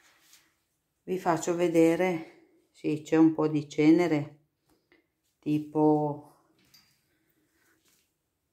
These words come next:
ora vado a prendere il pennellino,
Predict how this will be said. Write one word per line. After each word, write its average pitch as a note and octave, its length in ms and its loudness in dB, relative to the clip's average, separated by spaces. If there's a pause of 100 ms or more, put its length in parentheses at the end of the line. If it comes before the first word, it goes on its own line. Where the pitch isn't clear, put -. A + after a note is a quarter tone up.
(180)
ora F3+ 260 -2
vado D3+ 240 -2
a D3+ 80 -4
prendere F3 580 0 (680)
il - 180 -20
pennellino, D3 1000 -4